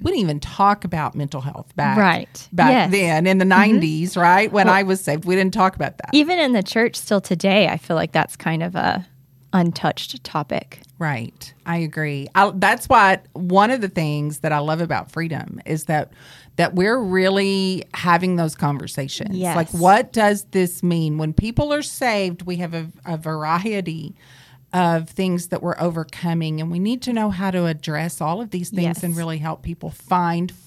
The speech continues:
Speaker 1: freedom, because
Speaker 2: Absolutely.
Speaker 1: that's the name of our
Speaker 2: <laughs>
Speaker 1: church.
Speaker 2: Yes.
Speaker 1: Um, and so for me, coming out of high stress, always being a very,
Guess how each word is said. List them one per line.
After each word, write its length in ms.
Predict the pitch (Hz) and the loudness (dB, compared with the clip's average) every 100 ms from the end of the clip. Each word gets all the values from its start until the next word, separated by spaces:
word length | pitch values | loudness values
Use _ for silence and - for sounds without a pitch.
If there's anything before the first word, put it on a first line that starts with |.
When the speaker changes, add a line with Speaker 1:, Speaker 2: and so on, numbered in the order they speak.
| - | -8
Speaker 1:
freedom, 540 | 392 440 240 - - | -6 -2 -2 -2 -6
because 480 | 190 202 196 220 - | -2 0 2 0 0
Speaker 2:
Absolutely. 380 | 214 208 190 208 | 4 4 4 2
Speaker 1:
that's 140 | 262 | 2
the 60 | 285 | 4
name 220 | 196 233 | 2 4
of 200 | 233 311 - | 4 4 6
our 120 | - | 4
Speaker 2:
<laughs> 120 | 220 254 | 0 -4
Speaker 1:
church. 480 | - 415 349 - | -2 -2 -4 -6
Speaker 2:
Yes. 340 | 269 214 170 277 - - - - | -2 0 0 -2 -14 -18 -14 -2
Speaker 1:
Um, 480 | 214 208 196 180 175 | 4 6 6 4 0
and 220 | - 233 | 0 -2
so 240 | - 262 247 | 0 0 0
for 320 | - 247 226 | 2 4 4
me, 500 | 220 220 285 453 277 | 2 0 0 -2 -4
coming 540 | - 226 220 208 202 - | -4 -2 0 0 -2 -2
out 540 | 180 196 220 240 - | 2 6 6 4 2
of 240 | 190 185 180 | 4 4 2
high 320 | 165 190 214 | 0 2 2
stress, 880 | - - 202 196 196 196 - - - - _ _ _ - | 0 -2 2 4 2 0 -6 -12 -16 -20 _ _ _ 4
always 500 | 208 262 302 262 214 | 6 8 6 2 0
being 600 | 175 196 196 196 196 202 | -2 2 2 2 2 0
a 120 | 160 175 | -2 -2
very, 540 | 175 175 175 165 165 | 0 -2 -2 -2 -4